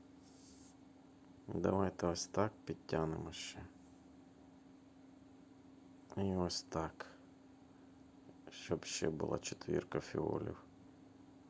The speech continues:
Угу, добре. Вмикаємось. Так,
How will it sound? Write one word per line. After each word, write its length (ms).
Угу, 500
добре. 840
Вмикаємось. 1300
Так, 360